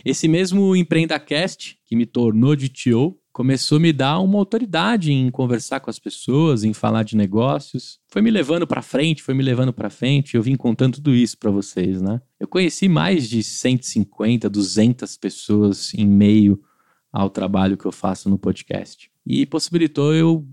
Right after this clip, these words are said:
ganhar dinheiro com essa autoridade, eu construir coisas que eu amo e ganhar dinheiro se divertindo, né? Fazendo o que ama é uma das paradas mais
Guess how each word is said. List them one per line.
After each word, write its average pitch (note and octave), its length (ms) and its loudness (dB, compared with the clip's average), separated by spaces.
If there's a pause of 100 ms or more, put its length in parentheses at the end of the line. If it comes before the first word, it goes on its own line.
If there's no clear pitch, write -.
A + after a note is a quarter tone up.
ganhar C#3 360 0
dinheiro B2 480 -2
com - 100 -12
essa G#2+ 160 -6
autoridade, G#2+ 800 -2
eu G#2 100 4
construir A2+ 440 -2
coisas A2 340 -2
que - 80 -8
eu G2 160 2
amo B2+ 360 4
e A#2+ 80 0
ganhar C3+ 260 2
dinheiro B2+ 360 2
se - 100 -10
divertindo, A#2+ 720 0
né? G#2 140 0
Fazendo A2 380 -2
o - 20 -2
que G#2+ 240 0
ama A#2+ 380 2
é A2 40 0
uma A2+ 160 -2
das G#2+ 200 -6
paradas G2+ 480 -2
mais G#2 560 0